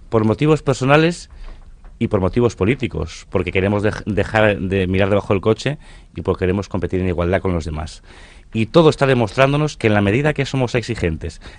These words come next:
en la medida que somos rigurosos, en la medida que apretamos los demócratas,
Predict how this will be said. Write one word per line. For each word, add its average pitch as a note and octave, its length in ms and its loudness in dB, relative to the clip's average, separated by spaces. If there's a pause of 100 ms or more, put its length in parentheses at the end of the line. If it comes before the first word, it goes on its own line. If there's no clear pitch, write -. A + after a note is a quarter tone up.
(120)
en G#2 100 0
la F#2 80 2
medida A2 220 2
que C3 100 -2
somos B2+ 300 -2
rigurosos, F2 600 -4 (300)
en G#2 120 0
la G2 80 2
medida G#2 220 0
que B2 100 0
apretamos G2+ 540 0
los F#2+ 160 0
demócratas, B2 640 0